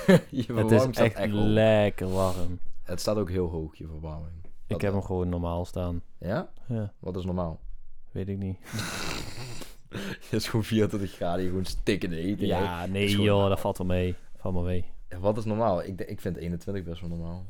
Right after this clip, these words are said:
Speaker 2: Ja, maar dat
Speaker 1: Ja.
Speaker 2: is het volgens mij ook. Alleen het ding is, als de verwarming aangaat, is in één keer volle bak.
Speaker 1: Ja, ja, dat is waar.
Speaker 2: En
Speaker 1: Dat is waar.
Speaker 2: zeg maar, deze kamer is in de zomer het meest koude
Speaker 1: Aha.
Speaker 2: en in de winter lekker warm.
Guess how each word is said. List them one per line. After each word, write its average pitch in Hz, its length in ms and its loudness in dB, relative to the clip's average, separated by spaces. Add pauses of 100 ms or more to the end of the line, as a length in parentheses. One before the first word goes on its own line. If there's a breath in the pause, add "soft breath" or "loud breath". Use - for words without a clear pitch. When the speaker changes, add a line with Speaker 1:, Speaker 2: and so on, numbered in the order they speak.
(120)
Speaker 2:
Ja, 110 120 -2
maar 110 120 0
dat 110 140 0
Speaker 1:
Ja. 123 60 4
Speaker 2:
is 127 80 2
het 123 120 2
volgens 107 300 2
mij 98 280 0
ook. 101 180 -2
Alleen 104 180 2
het 101 160 -2
ding 113 200 2
is, 95 340 2
als 107 160 2
de - 60 0
verwarming 101 420 -2
aangaat, 101 400 -2
is 98 120 -6
in 101 80 -2
één 98 80 -2
keer 98 140 -8
volle 117 420 0
bak. 95 300 0 (320)
Speaker 1:
Ja, 101 200 2
ja, 85 300 -2
dat - 100 -10
is 92 100 -10
waar. - 160 -6
Speaker 2:
En 98 280 2
Speaker 1:
Dat 92 80 -2
is 85 40 -8
waar. 82 180 -8 (120)
Speaker 2:
zeg 107 240 0
maar, 101 180 0
deze 107 280 0
kamer 110 400 0
is 101 140 -2
in 98 300 -2 (180)
de 95 140 -4
zomer 107 720 0 (240)
het - 140 -14
meest 90 300 -6
koude 98 420 2 (180)
Speaker 1:
Aha. 87 320 -2
Speaker 2:
en 101 100 -2
in 92 80 0
de 92 100 0
winter 110 720 -2
lekker 98 320 -4
warm. 104 380 -4